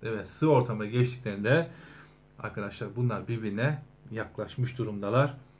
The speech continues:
Bunu da, e, milyon tane soruda karşına arkadaşım gelecektir. Unutma. Tekrar ediyorum. Su dalgalarının yayılma hızı dalganın yayıldığı ortamın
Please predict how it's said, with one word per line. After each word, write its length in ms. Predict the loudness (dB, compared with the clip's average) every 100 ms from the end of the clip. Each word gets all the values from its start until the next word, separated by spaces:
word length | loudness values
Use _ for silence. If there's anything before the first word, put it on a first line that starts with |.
| _ _ -4
Bunu 260 | 4 6 6
da, 260 | 0 -4 -8 -18 _ _ -12
e, 260 | -8 -8 -8 -8
milyon 360 | 2 4 6 6
tane 220 | 4 -4
soruda 520 | -2 -2 0 0 0 -4 -20 -20
karşına 520 | -10 2 4 4 -2
arkadaşım 500 | -10 -10 -10 -6 -6 -6 -4
gelecektir. 540 | 6 6 6 0 -2 0
Unutma. 460 | 8 8 8 -4 -6 -12 -20 -20 _ _ _ _ _ _ -20 -18 2
Tekrar 340 | 4 8 8
ediyorum. 340 | 8 6 0 -2 -12 -20 -20 -20 _ -20 -20 -20 -20
Su 240 | -6 2 8
dalgalarının 440 | 10 8 4 2
yayılma 520 | 4 4 2 4 6
hızı 380 | 6 8 6 4 -4 -2
dalganın 340 | 6 6 6 2
yayıldığı 440 | 2 0 0 -2
ortamın 640 | 2 4 4 2 4 4